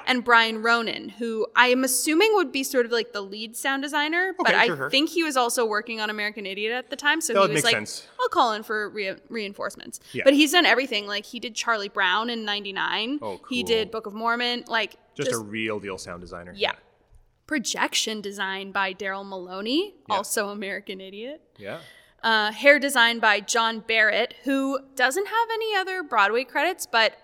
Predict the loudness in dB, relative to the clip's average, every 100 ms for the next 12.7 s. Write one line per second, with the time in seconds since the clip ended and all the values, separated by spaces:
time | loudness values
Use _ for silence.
0 | _ 2 2 -2 -8 -2 -2 -2 0 2
1 | 2 2 0 -4 0 0 0 -2 -6 -6
2 | -8 -10 -14 -10 -8 -8 -8 -12 _ -4
3 | -2 -2 -2 -4 -4 -4 -4 -6 -8 -18
4 | -12 -8 -6 -6 -4 0 0 0 -4 -10
5 | -12 -16 _ _ _ -10 -10 -10 -2 2
6 | 2 0 -2 -2 2 2 2 0 0 -4
7 | -8 -14 _ _ _ _ -4 0 0 0
8 | -8 -8 -4 -6 -4 -6 -6 -6 -6 -8
9 | -12 -8 -8 -8 -10 -10 -10 -10 -10 -10
10 | -10 -10 -12 -10 -4 -4 -4 -10 _ _
11 | _ _ _ -10 -8 -6 -8 -14 _ _
12 | -20 -20 -20 0 4 6 4